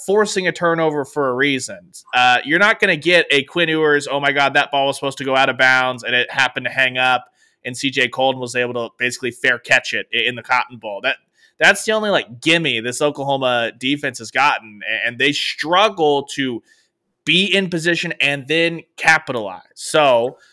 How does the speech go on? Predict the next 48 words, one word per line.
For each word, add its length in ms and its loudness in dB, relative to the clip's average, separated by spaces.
Iowa 260 4
State, 360 6
we 180 2
know 500 2
if, 180 -6
if 220 0
Dylan 300 2
Gabriel 320 4
has 180 2
an 80 -6
errant 280 0
pass, 360 2
Iowa 220 2
State's 200 -2
probably 400 -2
going 220 -4
to 100 -12
pick 240 -6
it 80 0
off 300 2
if 80 -18
a 40 -14
guy's 280 2
in 60 -14
the 100 2
area. 160 4
That's 160 -8
what 140 -4
they 120 0
do. 420 -4
That, 180 -6
that's 260 -8
what 180 -6
that 200 2
defense 420 -8
does. 340 -2
So, 360 -2
that's 300 4
why 400 6
defensively 440 0
for 140 -2
Oklahoma, 600 2
getting 240 -2
as 100 -8
close 220 -2
to 100 -6
full 240 -4
strength 480 -2